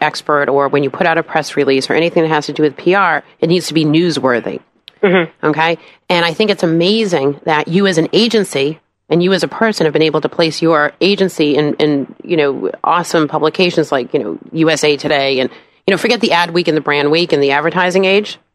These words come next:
Speaker 1: which is phenomenal, but, you know, the, the New York Times, Fast Company, Inc. How is it? I mean, it's almost oxymoronic because it is about beating your chest.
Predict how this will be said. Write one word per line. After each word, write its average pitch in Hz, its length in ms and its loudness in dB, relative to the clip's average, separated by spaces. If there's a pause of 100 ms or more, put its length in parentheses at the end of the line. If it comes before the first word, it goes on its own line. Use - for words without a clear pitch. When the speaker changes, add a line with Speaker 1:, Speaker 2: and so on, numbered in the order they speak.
Speaker 1:
which 175 160 0
is 170 80 -2
phenomenal, 190 720 0 (420)
but, 170 280 0 (340)
you 190 100 0
know, 170 180 2
the, 165 180 0
the 160 120 0
New 180 140 2
York 185 260 2
Times, 165 540 0
Fast 165 440 -2
Company, 143 460 0
Inc. 160 300 0 (560)
How 262 340 0
is 220 180 0
it? 180 40 0
I - 20 2
mean, 160 60 2
it's 160 100 -2
almost 196 340 0
oxymoronic 170 840 0
because 160 220 -2
it 165 60 2
is 240 120 2
about 156 280 0
beating 143 240 2
your 131 120 -2
chest. - 480 -6